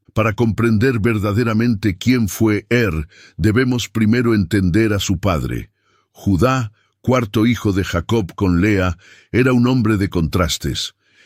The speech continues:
El mismo hombre que un día reconocería su pecado públicamente y confesaría, "Ella es más justa que yo",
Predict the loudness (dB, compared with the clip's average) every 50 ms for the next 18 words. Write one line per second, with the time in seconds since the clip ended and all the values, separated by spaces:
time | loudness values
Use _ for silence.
0 | _ _ -4 -2 0 2 2 0 0 0 0 0 0 0 0 0 0 0 0 -2
1 | -2 0 0 0 2 2 2 2 2 2 2 2 0 -2 -2 -2 0 0 0 0
2 | 0 -2 0 0 2 0 0 -2 -2 -4 -4 -4 -4 -4 -4 -4 -2 -2 -4 -4
3 | -2 -2 -2 -2 -2 -2 -2 -2 -2 0 0 0 0 -2 -2 -2 -4 -4 -6 -10
4 | -20 -18 -6 -4 -4 0 0 0 -2 0 -2 -4 -2 -2 -4 -2 -2 0 0 -2
5 | -2 -4 -10 _ -2 0 0 0 0 -2 -2 -2 -2 -2 -2 -4 -2 -2 -2 -2
6 | -2 -2 -6 -8 -4 -2 0 0 0 -2 -8 -6 -4 -6 -6 -4 -4 -6 -2 -2
7 | -4 -4 -4 -8 -12 _